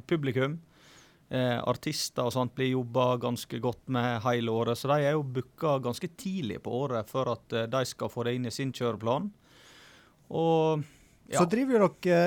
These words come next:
Speaker 2: eh, egen butikk også oppi alt dette?
Speaker 1: Ja, ikke minst der. Vi har, eh, en, eh, liten bigeskjeft der, sånn at vi sørger for at folk er anstendig kledde.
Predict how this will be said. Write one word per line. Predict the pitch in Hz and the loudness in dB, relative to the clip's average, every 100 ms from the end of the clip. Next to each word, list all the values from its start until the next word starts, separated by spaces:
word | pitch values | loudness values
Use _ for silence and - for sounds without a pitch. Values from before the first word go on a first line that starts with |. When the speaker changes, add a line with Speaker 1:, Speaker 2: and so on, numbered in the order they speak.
| 190 | 4
Speaker 2:
eh, | 185 | 4
egen | 226 214 | 4 0
butikk | 175 247 - 262 | -2 -2 -2 0
også | 202 143 139 | 2 2 0
oppi | 147 | 0
alt | 131 143 | -2 -4
dette? | 127 135 110 - - | -4 -4 -6 -8 -2
Speaker 1:
Ja, | 175 214 | 0 0
ikke | 226 208 | -2 -2
minst | 208 180 - - - 170 | 0 0 -4 -10 -10 0
der. | 190 143 - - | 2 2 -2 -6
Vi | 156 | -4
har, | 151 170 165 151 | 0 0 0 0
eh, | 147 143 139 | 0 0 -2
en, | 143 147 | -2 -2
eh, | 147 | -2
liten | 143 151 180 | -2 -4 -2
bigeskjeft | 165 165 139 139 123 - | 0 0 0 0 -2 2
der, | 156 123 | 2 2
sånn | 143 147 | 0 -4
at | 135 | -4
vi | 139 | -6
sørger | 127 139 127 123 | -2 -4 -2 -2
for | 151 135 | 0 0
at | - | 0
folk | - 143 - | 0 -2 0
er | 123 | 0
anstendig | 113 - 143 131 120 107 110 107 | 0 -2 0 0 -2 -4 -4 0
kledde. | 120 120 120 | 0 0 -6